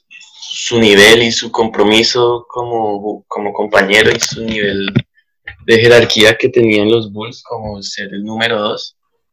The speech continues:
y, y le falló, tanto en la temporada, creo que es noventa y cuatro, noventa y, noventa y tres, noventa y cuatro, en la que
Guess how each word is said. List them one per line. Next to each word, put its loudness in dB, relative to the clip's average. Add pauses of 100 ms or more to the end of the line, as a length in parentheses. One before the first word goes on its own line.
(500)
y, 0
y -6
le 2
falló, 0
tanto -2
en -4
la -6
temporada, -2 (220)
creo -8
que -2
es -6
noventa -6
y -8
cuatro, -2
noventa -6
y, -4 (1300)
noventa 0
y 0
tres, 2
noventa 2
y -6
cuatro, 0
en -4
la -2
que -4